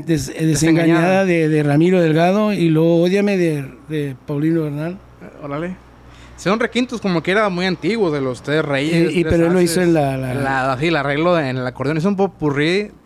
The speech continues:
Speaker 2: de todos los arreglos. Bien bonito, ¿no? Bien, bien elegante ese, ese acordeón. Entonces lo grabó este compañero, Ram-, eh, ¿cómo me dijiste que se llamaba?
Speaker 1: Javier.
Speaker 2: Javier.
Speaker 1: Javier Ramírez,
Speaker 2: Ramírez.
Speaker 1: J V. Y este
Speaker 2: Por eso se llama J-, J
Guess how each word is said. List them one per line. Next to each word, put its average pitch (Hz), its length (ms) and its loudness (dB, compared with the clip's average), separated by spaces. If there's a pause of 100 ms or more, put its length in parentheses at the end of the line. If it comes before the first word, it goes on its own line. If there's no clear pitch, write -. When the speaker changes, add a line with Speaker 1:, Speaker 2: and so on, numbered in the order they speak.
(420)
Speaker 2:
de 117 120 -8
todos 120 180 -8
los 135 140 -6
arreglos. 123 400 -8 (100)
Bien 123 220 -8
bonito, 143 360 -6
¿no? 135 140 -6
Bien, 147 220 -6
bien 151 180 -2
elegante 156 640 -4
ese, 151 460 -6 (500)
ese 131 180 -8
acordeón. 127 540 -6
Entonces 170 300 -4
lo 175 80 0
grabó 165 340 0 (160)
este 151 200 -12
compañero, 139 600 -6
Ram-, 127 200 -8
eh, 120 680 -8 (720)
¿cómo 156 240 -12
me 156 100 -8
dijiste 147 220 -12
que 151 80 -8
se 143 80 -10
llamaba? 143 240 -4
Speaker 1:
Javier. 160 400 0
Speaker 2:
Javier. 131 480 -8
Speaker 1:
Javier 160 380 2
Ramírez, 185 540 2
Speaker 2:
Ramírez. 135 260 -2
Speaker 1:
J 180 80 4
V. 165 220 2 (400)
Y 180 200 4
este 156 640 0 (320)
Speaker 2:
Por 160 120 -2
eso 160 60 -4
se 180 40 0
llama 180 200 0
J-, 180 120 -2
J 160 120 -4